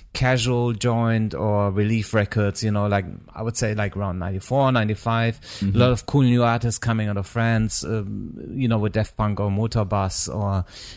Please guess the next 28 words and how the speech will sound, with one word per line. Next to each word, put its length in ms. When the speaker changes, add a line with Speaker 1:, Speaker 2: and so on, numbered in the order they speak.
Speaker 1:
uh, 200
Versatile 640
Records 540
with 120
iCube, 560
um, 720
that 320
I 140
found 320
really 160
fascinating. 760
And 80
Speaker 2:
Yeah. 80
Speaker 1:
then 140
I 60
started 340
making 300
my 100
music 360
more 200
M 100
P 120
C 220
based, 460
and 240
that's 260
kind 240
of 180